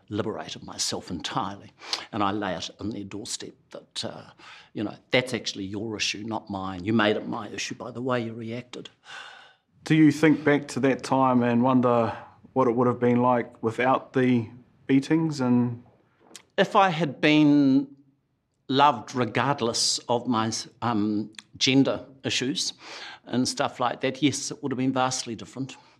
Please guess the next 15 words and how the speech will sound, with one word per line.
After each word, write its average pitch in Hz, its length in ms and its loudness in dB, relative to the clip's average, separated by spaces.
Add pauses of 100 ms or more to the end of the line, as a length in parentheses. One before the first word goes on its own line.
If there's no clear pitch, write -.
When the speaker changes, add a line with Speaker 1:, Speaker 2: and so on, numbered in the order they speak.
Speaker 1:
If - 160 -16
there 117 160 -4
had 113 240 -8
been 110 260 -2
love 117 460 -2
rather 117 340 -6
than 107 160 -8
contempt, 139 720 -4 (640)
uh, 110 320 0
yeah, 107 240 -10 (760)
it 120 120 -4
would 107 140 -10
have 101 60 -16
been - 140 -18
different. - 320 -20